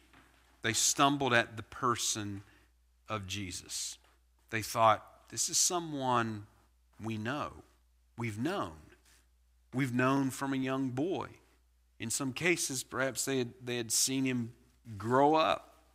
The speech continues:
And in other words, because of that, they did not believe.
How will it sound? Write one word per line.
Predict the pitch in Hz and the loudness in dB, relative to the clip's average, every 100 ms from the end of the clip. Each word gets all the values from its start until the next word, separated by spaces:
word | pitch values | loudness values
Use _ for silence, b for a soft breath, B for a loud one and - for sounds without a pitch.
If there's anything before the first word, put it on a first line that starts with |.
| _ _ _ _ _ _ _ _ _ _ _ _ b b b b b b | _ _ _ _ _ _ _ _ _ _ _ _ b b b b b b
And | 151 147 | 0 4
in | 147 | 4
other | 180 165 | 4 0
words, | 117 113 113 113 - - | 0 0 0 -2 -6 -8
because | 113 - 131 160 175 120 | -10 -8 -6 -4 -4 -4
of | 110 98 | -6 0
that, | 117 131 92 - - - - _ _ _ _ _ _ _ _ | 4 6 4 -2 -12 -20 -20 _ _ _ _ _ _ _ _
they | 127 127 | -2 -2
did | 107 95 | -2 -4
not | 104 117 - | -4 -4 -6
believe. | 104 95 104 90 - - | -10 -8 -8 -8 -14 -20